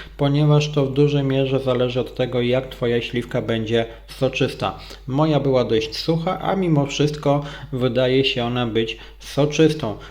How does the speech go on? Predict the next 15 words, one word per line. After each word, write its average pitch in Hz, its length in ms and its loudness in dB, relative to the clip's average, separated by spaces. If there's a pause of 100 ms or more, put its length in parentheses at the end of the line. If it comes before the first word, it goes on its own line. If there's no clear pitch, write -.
(120)
Także 127 440 -2 (260)
odparowujemy 151 920 2
ją, 147 280 2
oczywiście 131 500 -4
pamiętamy 120 600 -4
o 127 80 -4
mieszaniu, 131 540 0
żeby 123 220 0
nic 120 220 -4
nam 123 140 -4
się - 140 -4
nie 117 120 -2
przepaliło 117 640 -2 (300)
i 175 380 0
odparowujemy 139 880 2